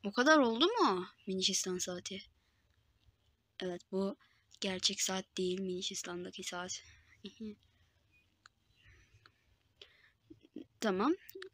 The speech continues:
Biraz geç uyuyacağız bu gece. Hatta belki uyuyamayabiliriz. Hadi neyse, gel,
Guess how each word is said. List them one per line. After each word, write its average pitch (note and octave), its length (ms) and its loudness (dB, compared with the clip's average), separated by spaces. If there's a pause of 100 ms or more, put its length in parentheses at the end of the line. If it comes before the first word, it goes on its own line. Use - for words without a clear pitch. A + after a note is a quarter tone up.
(840)
Biraz A#3+ 280 8
geç G#3+ 240 4
uyuyacağız F3+ 600 2
bu F3 60 -8
gece. F3+ 280 -4
Hatta G3+ 380 -6
belki G3 340 -2 (140)
uyuyamayabiliriz. F#3 1000 2 (300)
Hadi C4 200 6
neyse, C4+ 540 6
gel, G#3+ 280 4